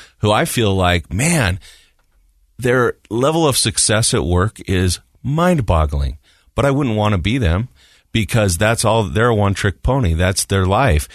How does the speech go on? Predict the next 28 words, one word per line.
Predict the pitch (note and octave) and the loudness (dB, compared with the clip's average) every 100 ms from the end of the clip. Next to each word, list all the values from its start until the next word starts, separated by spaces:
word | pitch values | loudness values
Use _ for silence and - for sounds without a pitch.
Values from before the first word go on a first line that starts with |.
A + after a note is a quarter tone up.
| - - - | -20 -8 -2
And | G2+ | 0
they're | G2+ G2 | 2 0
missing | F#2 F#2+ G#2+ - F#2+ | 0 0 2 2 0
out | F2+ F#2 | 0 0
on | G2 | 0
their | G2 | -2
kids | - A#2 A2+ | -2 -4 -4
growing | - F2+ E2+ | 0 2 2
up, | E2 D2+ | 2 2
and | E2+ | 2
they're | |
missing | F2 F2 - F#2 | 2 2 0 0
out | F2+ F2 | 2 2
on, | F2 E2+ - - - | 2 0 -4 -20 -4
you | F#2 | -2
know, | F2+ | 2
they | F2+ | 2
have | G2+ F#2 E2+ - | 2 -2 -6 -4
lots | F#2 F#2+ - | -2 -2 -2
of | F#2 | 0
money, | G2 G#2+ A2 | 2 2 0
but | G2+ F#2+ | 0 0
they | G2 | 0
don't | G2+ G2+ G2 - - | 0 0 -2 -8 -6
go | G#2+ G#2 | -2 0
on | G2+ | 0
vacation. | G2+ - A2 G#2+ - C#2+ | -2 -2 -2 -2 -4 -2
Like, | F2 G2+ | -2 -2